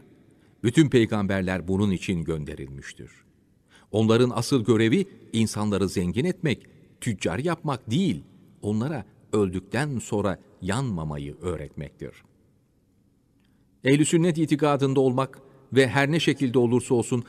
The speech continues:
bu hizmetlerde bulunmak nimeti kimde varsa o seçilmişlerdendir. Onun için Şah-ı Nakşibend Hazretleri, "Biz seçildik." buyurmuştur.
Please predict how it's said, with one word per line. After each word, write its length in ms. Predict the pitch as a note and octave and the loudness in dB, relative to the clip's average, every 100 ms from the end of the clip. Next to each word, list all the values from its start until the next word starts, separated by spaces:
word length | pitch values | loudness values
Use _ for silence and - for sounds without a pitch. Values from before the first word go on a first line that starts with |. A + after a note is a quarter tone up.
| - - | -10 -2
bu 120 | B2+ | 0
hizmetlerde 680 | B2 A2+ A2 B2 A2+ A2 G#2 | 2 0 -2 -2 -2 -2 0
bulunmak 420 | G#2+ G#2+ G#2+ - | 0 0 0 0
nimeti 440 | G#2 G#2 G2 G2 | 0 2 0 -2
kimde 380 | - A2+ G#2+ A2+ | 0 0 2 0
varsa 420 | G#2 G2+ - A#2+ - - _ B2+ | 0 -2 0 -2 -2 -20 _ 4
o 260 | D3 E3+ - - | 4 4 -6 -18
seçilmişlerdendir. 1300 | - - G#2+ C3 A#2+ B2 - A#2+ A#2 A2+ A#2 F2+ C#2+ - - _ _ _ _ _ _ _ _ _ _ - | -6 -2 0 0 0 0 0 0 0 0 0 -2 -6 -14 -20 _ _ _ _ _ _ _ _ _ _ -6
Onun 220 | F#2 D3 | -2 -2
için 340 | C#3 D3+ F#2+ - - | -2 -2 -2 -6 -16
Şah-ı 420 | - G#2+ - A2+ | -6 -4 -2 0
Nakşibend 580 | G2 F#2+ - G2 A2 B2 | -2 -2 -4 -2 -2 -4
Hazretleri, 640 | C#3 C3 D#3 - D3+ F#2+ - - - | -8 -4 -4 0 0 0 -4 -20 -6
"Biz 260 | G#2+ E3+ - | 0 0 0
seçildik." 760 | - F#2+ F2 G2 D2+ C#3 - | -8 -8 -4 -4 -4 -6 -4
buyurmuştur. 600 | - D2+ C2+ C#2 - C2 | -6 -6 -8 -16 -18 -20